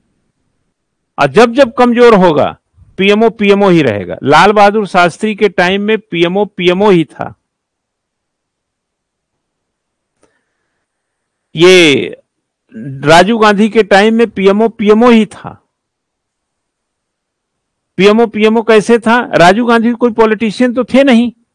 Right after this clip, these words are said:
उनको तो कुछ आइडिया था नहीं, लेकिन उन्होंने एक किया था कि तीन सलाहकार रख लिए थे और छेड़ा नहीं कई चीजों को, क्योंकि उसकी कीमत देखे थे।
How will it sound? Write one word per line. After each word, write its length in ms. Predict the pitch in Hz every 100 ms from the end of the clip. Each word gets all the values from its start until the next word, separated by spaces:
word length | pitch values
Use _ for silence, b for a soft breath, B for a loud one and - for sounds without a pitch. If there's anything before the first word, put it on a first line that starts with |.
| _ _ _ _
उनको 220 | 196 208 240
तो 80 |
कुछ 200 | 240 226
आइडिया 340 | 208 226 240 247
था 220 | 202 277
नहीं, 300 | 277 247 240 _ - _ _ _ _ _ _ _ _ _ -
लेकिन 300 | 175 196 240
उन्होंने 320 | 220 247 254
एक 420 | 254 196 214 220 -
किया 200 | 226 233
था 160 | 254
कि 100 | 240
तीन 320 | 208 247 277
सलाहकार 520 | 220 226 220 202 202 160
रख 200 | 139 139
लिए 220 | 120 120
थे 240 | - 123 - _ _ _ _ _ _ _ _ _ _ _ -
और 60 | 202
छेड़ा 420 | - 196 226 226
नहीं 200 | 185 170
कई 200 | 156 123
चीजों 340 | 120 98 98
को, 200 | - 107 _ _ _ _ _ _ _ _ _ -
क्योंकि 200 | 262 277
उसकी 220 | 220 277
कीमत 300 | 247 254 262
देखे 340 | 214 262 254
थे। 240 | 240 226